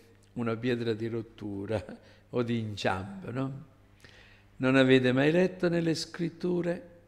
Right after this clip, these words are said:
La pietra che i costruttori hanno scartata è diventata testata d'angolo. Dal Signore è stato fatto questo ed è mirabile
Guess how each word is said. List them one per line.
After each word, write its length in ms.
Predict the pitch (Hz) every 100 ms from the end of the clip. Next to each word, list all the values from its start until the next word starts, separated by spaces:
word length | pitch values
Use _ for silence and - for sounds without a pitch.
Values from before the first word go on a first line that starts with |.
| - - - _
La 120 | -
pietra 380 | 113 185 190 170
che 100 | 139
i 80 | 143
costruttori 640 | 127 131 - 131 - 170 147
hanno 240 | 156 143
scartata 1160 | - - 123 113 - 104 92 92 - 156 - - - - _
è 160 | 143 139
diventata 720 | 131 143 147 147 175 185 151
testata 580 | 123 123 - - 135 131
d'angolo. 720 | 131 110 98 95 90 90 - - _ _ _
Dal 200 | 123 120
Signore 520 | - 131 135 156 175
è 40 | 139
stato 360 | - 127 127
fatto 400 | 120 135 131 202
questo 360 | 147 107 - 120
ed 100 | 120
è 80 | 139
mirabile 760 | 156 120 90 85 104 123 143